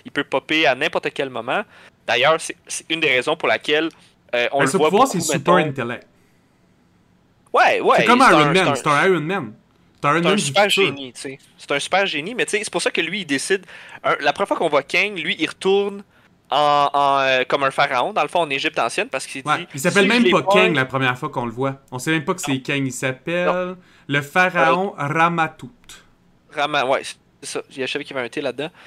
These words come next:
Speaker 1: Puis tu sais, comme, il s'est dit, « Moi, je vais conquérir l'humanité dans le temps où est-ce que cette humanité-là est comme
Speaker 2: Est
Speaker 1: super
Speaker 2: weak.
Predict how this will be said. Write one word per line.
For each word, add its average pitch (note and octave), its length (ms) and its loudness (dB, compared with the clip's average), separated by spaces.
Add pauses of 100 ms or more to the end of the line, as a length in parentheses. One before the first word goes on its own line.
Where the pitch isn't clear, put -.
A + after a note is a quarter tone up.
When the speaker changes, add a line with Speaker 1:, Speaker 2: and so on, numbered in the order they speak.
(240)
Speaker 1:
Puis - 80 -14
tu - 60 -4
sais, C4 100 0
comme, D3+ 280 0 (180)
il C3+ 80 -14
s'est D#3 160 -6
dit, « F#3 260 -4
Moi, F3+ 140 -2
je - 80 -4
vais C3 80 -2
conquérir E3+ 400 0
l'humanité C#3 520 -2
dans C3 120 -2
le A#2+ 80 -4
temps D#3 200 0
où C3 80 -2
est-ce - 140 -4
que C#3+ 140 0
cette - 240 -6
humanité-là B2+ 680 -2 (240)
est A#2+ 80 -10
comme A#2 220 -4
Speaker 2:
Est D#3 220 -4
Speaker 1:
super C#3+ 100 -4
Speaker 2:
weak. C3 540 4